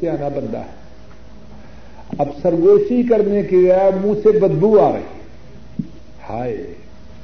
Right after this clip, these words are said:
کتنی گندی حرکت ہے۔ اس حماقت کی سمجھ نہیں آتی کہ اس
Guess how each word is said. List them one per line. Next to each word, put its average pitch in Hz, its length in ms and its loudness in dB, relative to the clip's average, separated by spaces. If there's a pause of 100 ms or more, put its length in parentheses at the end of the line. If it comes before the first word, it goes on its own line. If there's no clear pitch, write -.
(720)
کتنی 180 360 -6 (160)
گندی 165 300 0
حرکت - 280 -8
ہے۔ - 240 -8 (4000)
اس 240 140 0 (240)
حماقت 185 600 0
کی 208 180 -2
سمجھ 202 200 2
نہیں 175 180 -4
آتی 117 340 -10 (2500)
کہ - 160 -12
اس 151 120 -4